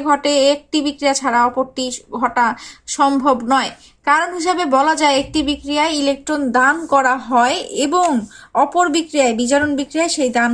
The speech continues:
করা ইলেকট্রনটা বিজারণ বিক্রিয়ায় কি করা হয়? গ্রহণ করা হয়, তাই তো? এইভাবেই আসলে দুইটা বিক্রিয়া সম্পূর্ণ হয়। ইলেকট্রনীয় মতবাদ, যেটা আমরা আগের ভিডিওটিতে already দেখে এসেছিলাম, যে জারণ মানে ইলেকট্রনের দান করা এবং বিজারণ মানে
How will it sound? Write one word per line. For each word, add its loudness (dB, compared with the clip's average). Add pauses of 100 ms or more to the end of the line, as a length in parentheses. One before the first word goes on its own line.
(100)
করা 2 (120)
ইলেকট্রনটা -2 (440)
বিজারণ 2
বিক্রিয়ায় -2
কি -2
করা 0
হয়? 4 (200)
গ্রহণ 2 (180)
করা 4 (120)
হয়, 0 (120)
তাই -2
তো? 0 (480)
এইভাবেই 0
আসলে -4 (100)
দুইটা 0 (120)
বিক্রিয়া -4 (220)
সম্পূর্ণ -2 (100)
হয়। -6 (420)
ইলেকট্রনীয় 0
মতবাদ, -2 (300)
যেটা 0 (100)
আমরা 0 (120)
আগের -6 (120)
ভিডিওটিতে -4
already -2 (100)
দেখে 2
এসেছিলাম, -4 (220)
যে 2 (140)
জারণ 0 (100)
মানে -2
ইলেকট্রনের -4 (100)
দান 2 (140)
করা 2 (120)
এবং -2 (160)
বিজারণ 0 (100)
মানে 0